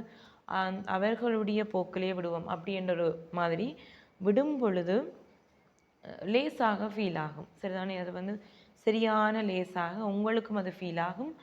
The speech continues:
ஆஹ், அந்த பிரச்சனையும் வந்து லேசாக இருக்கிற மாதிரி இருக்கும்.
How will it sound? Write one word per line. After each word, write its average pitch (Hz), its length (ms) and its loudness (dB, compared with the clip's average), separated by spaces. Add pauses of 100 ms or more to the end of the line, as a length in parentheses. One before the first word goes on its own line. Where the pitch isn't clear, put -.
(460)
ஆஹ், 214 500 2
அந்த 202 320 0 (200)
பிரச்சனையும் 220 600 0
வந்து 185 560 -2
லேசாக 202 600 0
இருக்கிற 170 320 -2
மாதிரி 165 240 -2
இருக்கும். 165 360 -6